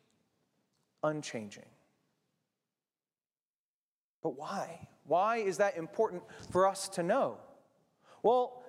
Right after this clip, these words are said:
if we had a God that was changing in his existence, if we had a God that had a beginning,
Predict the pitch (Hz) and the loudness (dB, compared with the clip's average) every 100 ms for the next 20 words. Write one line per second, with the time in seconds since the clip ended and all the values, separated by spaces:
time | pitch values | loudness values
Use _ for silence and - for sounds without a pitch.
0 | - 226 233 320 277 262 208 175 233 320 | 2 2 4 2 4 4 2 2 4 6
1 | 226 170 202 196 - - 240 285 302 208 | 4 2 4 2 0 -2 0 2 2 0
2 | 240 220 220 214 175 165 139 131 320 - | 0 2 2 2 2 2 2 2 2 2
3 | - 123 - - - - - - - - | -2 -2 -4 -8 -8 -8 -12 -18 -20 -20
4 | _ - - _ _ _ _ _ _ _ | _ -16 -16 _ _ _ _ _ _ _
5 | _ _ _ _ - 190 233 285 302 247 | _ _ _ _ 0 2 4 4 4 4
6 | 247 202 165 214 240 269 214 202 180 - | 2 2 2 4 4 2 2 2 2 -4
7 | - - 226 262 247 196 180 185 147 254 | -12 2 4 4 2 0 2 0 2 0
8 | 185 175 277 | 2 -2 -2